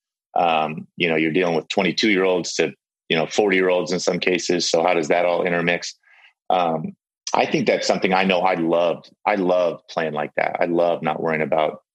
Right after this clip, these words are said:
the other stuff. I, you know, when you're consumed and worried about playing for your teammates, that's what you should be worried about. And so,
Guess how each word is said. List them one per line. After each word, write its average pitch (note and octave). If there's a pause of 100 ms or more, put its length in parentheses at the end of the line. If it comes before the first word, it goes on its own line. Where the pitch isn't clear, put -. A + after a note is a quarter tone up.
(320)
the E2
other E2
stuff. D#2+
I, E2
you E2+
know, E2+
when F2
you're F#2+
consumed F2+
and E2
worried E2+
about E2
playing F2
for -
your D2
teammates, F2
that's F2+
what F2
you D2+
should D#2+
be D2+
worried D#2
about. D2+
And -
so, E2